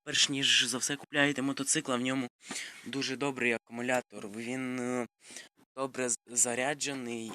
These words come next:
і немає ніяких проблем.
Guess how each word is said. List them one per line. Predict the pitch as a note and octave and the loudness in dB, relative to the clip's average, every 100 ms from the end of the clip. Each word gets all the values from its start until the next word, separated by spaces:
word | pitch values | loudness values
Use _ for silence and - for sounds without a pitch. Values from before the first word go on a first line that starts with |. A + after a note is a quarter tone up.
| - | -12
і | A#2+ A2+ A2+ A2 A2+ G#2+ - - - - - - | -10 -6 -4 -4 -4 -6 -8 -16 -16 -16 -16 -10
немає | C3 D#3+ F#3 D3+ A#2 | -8 -4 -2 -2 -4
ніяких | A#2 B2+ B2+ - - - _ - - - - _ _ _ - | -6 -6 -6 -10 -20 -20 _ -6 -4 -4 -8 _ _ _ -10
проблем. | A#2 A2+ B2 A#2 G#2 | -8 -2 2 2 -2